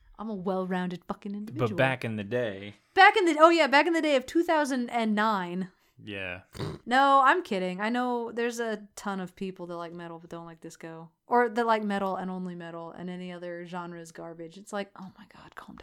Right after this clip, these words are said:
Speaker 1: down.
Speaker 2: <laughs>
Speaker 1: Um, while Jimmy is wailing and carrying on, he's, he's, like, doing these, like, fake shreds. He's like, "Oh yeah, no, disco's lame, blah, blah, blah. I like metal. It goes da, da, da, da, da, da, da, da."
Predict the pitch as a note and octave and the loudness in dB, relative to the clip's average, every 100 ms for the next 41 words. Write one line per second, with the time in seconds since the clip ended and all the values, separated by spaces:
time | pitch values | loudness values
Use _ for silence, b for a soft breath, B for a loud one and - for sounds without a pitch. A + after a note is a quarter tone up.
0 | - F3+ - _ - - - - - G3 | -20 -20 -20 _ -20 -20 -20 -4 0 4
1 | F#3+ - C4 D4+ C#4+ C4+ B3 D#4 C4+ B3 | 4 4 2 2 0 -2 -2 0 0 -2
2 | B3+ - _ _ _ _ _ _ _ _ | -12 -20 _ _ _ _ _ _ _ _
3 | A#3 A3+ A#3+ B3+ B3+ B3+ B3 B3 F3+ G#3+ | -4 2 6 6 4 2 -2 -4 -2 0
4 | A3+ A3 G#3+ G#3 G#3 G3+ F#3 F#3 F3+ F3+ | 0 0 -2 -4 -4 -4 -2 -2 -4 -6
5 | - - G#3 G#3 G#3+ A#3 A3 G3+ - A3 | -10 -10 -6 0 0 0 0 -2 -2 -2
6 | G#3+ G#3 G3+ G3+ F#3+ F3+ F3+ F3+ A3 A3 | 0 0 0 0 0 -2 -8 -6 -4 -2
7 | A3+ B3+ B3 A3 A#3+ B3 A#3 G#3 - - | -2 2 2 2 2 2 2 0 -2 2
8 | A#3 G#3+ - G3 F#3+ F#3 G3+ A3+ A3+ A#3+ | 2 4 0 0 -2 -2 -2 -4 -2 -2
9 | A#3+ C#4+ D4 D#4+ C#4 C4 D#4 D4 C4+ F4 | 0 -2 0 -2 -2 -4 -2 -4 0 0
10 | - D4+ D4+ D#4 E4+ C4+ B3 C#4+ D4+ D4+ | 0 -2 0 0 0 -2 -2 0 -2 -2
11 | D#4 E4 D#4+ A#3 C4 D4 C#4 D4+ E4 - | -2 0 2 2 0 -2 -4 -4 -4 -4
12 | C4 A#3+ B3+ A#3+ C#4 B3+ C#4 F#4+ D#4+ D#4 | -2 -2 -4 -8 -6 -6 -6 -6 -4 -6
13 | D4 C4+ C4 B3+ B3+ A#3 | -10 -12 -12 -14 -12 -12